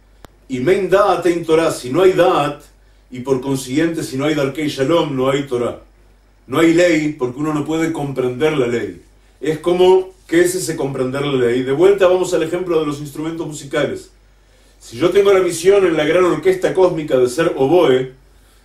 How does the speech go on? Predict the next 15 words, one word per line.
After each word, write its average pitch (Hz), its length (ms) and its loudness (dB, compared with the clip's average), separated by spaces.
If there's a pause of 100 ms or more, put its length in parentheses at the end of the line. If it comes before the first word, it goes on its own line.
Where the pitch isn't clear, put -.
seguramente 170 1000 2
la 139 200 0
partitura 147 600 -2
que 170 80 0
me 156 140 -2
dieron 175 300 2
para 135 160 2
leer 120 420 0 (680)
es 139 120 -6
la 156 120 4
partitura 170 540 0
preparada 156 500 2
para 156 140 2
el 151 100 2
oboe. 156 460 2